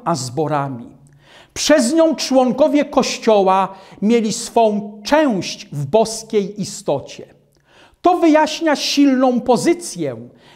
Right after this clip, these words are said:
jaką Ellen White miała wśród adwentystów. Pomimo wysokiej rangi Ellen White nigdy nie uległa pokusie,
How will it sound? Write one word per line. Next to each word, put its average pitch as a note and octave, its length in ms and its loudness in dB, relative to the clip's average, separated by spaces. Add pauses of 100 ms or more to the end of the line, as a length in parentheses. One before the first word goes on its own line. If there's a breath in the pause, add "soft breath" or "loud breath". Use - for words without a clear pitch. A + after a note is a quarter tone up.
jaką A#3+ 420 0
Ellen E4+ 320 4
White B3 460 0
miała G#3+ 360 2
wśród F#3+ 380 -8
adwentystów. F3 1040 -6 (540 soft breath)
Pomimo A#3 440 4
wysokiej F4 680 0
rangi A3 540 -2
Ellen A3 280 0
White A3+ 420 -2
nigdy D4+ 520 0
nie D#4+ 160 0
uległa A#3+ 560 -2
pokusie, F3+ 760 -4